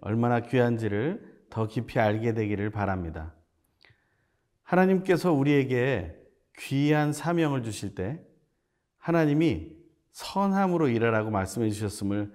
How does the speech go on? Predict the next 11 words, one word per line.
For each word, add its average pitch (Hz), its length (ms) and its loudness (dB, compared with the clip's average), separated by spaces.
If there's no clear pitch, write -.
우리는 117 280 0
계속해서 117 1040 -4
나누고 110 400 0
있습니다. 82 520 -8
그 165 120 4
선한 220 400 2
삶으로 202 420 2
살아가는 151 680 0
그 131 220 -2
삶 160 240 -2
속에서 95 680 -4